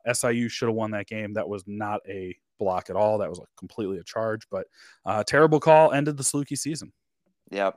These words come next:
Speaker 2: um, I don't wanna relive that one, but I, yes, that is a terrible moment in my Saluki fandom.
Speaker 1: Exactly, exactly. Let's go to a good moment and one that was very profitable for Vance and I because,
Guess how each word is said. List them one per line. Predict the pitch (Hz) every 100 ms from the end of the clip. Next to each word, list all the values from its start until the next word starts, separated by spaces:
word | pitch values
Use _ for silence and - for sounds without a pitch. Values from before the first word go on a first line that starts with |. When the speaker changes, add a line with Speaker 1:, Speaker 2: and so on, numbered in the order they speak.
| -
Speaker 2:
um, | 95 95 92 90 -
I | -
don't | 101 82
wanna | 101
relive | 98 101 101 98
that | 107
one, | 95 107 104
but | 98 80
I, | 92 92 87 _
yes, | 104 104 - -
that | 95
is | 90
a | 87
terrible | - 107 98 95
moment | 85 82 82 -
in | 87 82
my | 82 76 78
Saluki | 80 - 85 -
fandom. | - 69 - - _ _ _ _ _ _ -
Speaker 1:
Exactly, | 98 107 98 -
exactly. | 92 98 101 90 - - -
Let's | 127
go | 208
to | 202
a |
good | 165 196
moment | 180 160 139 123
and | 147 147
one | 160
that | 165
was | 139
very | 156 147
profitable | - 147 143 135
for | 117 117
Vance | 120 139 -
and | 117
I | 113
because, | 110 - 120